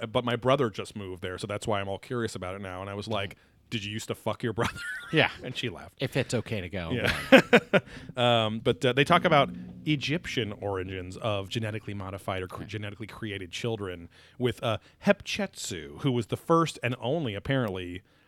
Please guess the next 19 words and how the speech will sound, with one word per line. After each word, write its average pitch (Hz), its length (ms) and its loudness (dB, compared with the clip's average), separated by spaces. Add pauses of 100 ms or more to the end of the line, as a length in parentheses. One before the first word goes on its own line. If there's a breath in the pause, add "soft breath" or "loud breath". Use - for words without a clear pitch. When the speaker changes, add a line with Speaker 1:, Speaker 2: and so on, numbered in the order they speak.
(140 soft breath)
Speaker 1:
female 175 680 4
Egyptian 131 400 0
queen 131 400 0
to 127 140 -6
actually 113 320 -2
be 101 140 -6
a 85 180 -12 (140)
pharaoh. 104 520 -6 (100)
So 113 280 4
Speaker 2:
Yeah. 110 40 0 (360 soft breath)
Speaker 1:
she 151 240 2
was 147 160 4
created 127 540 4
by 113 300 6
wa-, 113 220 2
some 117 240 -2
goddess 120 680 4
who 110 240 -2
had 104 420 0